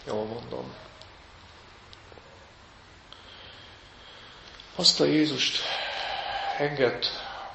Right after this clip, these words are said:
a sok félelmet hordozol, és hogyha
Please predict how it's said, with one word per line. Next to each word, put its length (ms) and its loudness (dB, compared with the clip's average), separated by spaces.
a 40 -4
sok 260 4
félelmet 920 6
hordozol, 540 4
és 220 2
hogyha 680 4